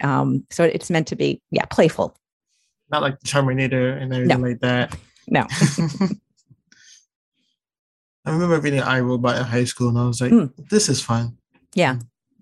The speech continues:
Speaker 1: Yep. It's, you know, I'm a big, big, um,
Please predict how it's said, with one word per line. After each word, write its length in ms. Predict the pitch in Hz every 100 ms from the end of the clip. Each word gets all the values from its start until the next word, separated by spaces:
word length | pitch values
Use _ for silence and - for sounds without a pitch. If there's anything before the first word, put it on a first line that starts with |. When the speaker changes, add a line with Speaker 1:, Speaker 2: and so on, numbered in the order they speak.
| _ - -
Speaker 1:
Yep. 220 | 185 190 -
It's, 240 | 196 -
you 60 | 208
know, 80 | 160
I'm 140 | 165
a 80 | 175
big, 320 | 185 185 156 -
big, 460 | 170 165 143 - -
um, 500 | 151 143 135 127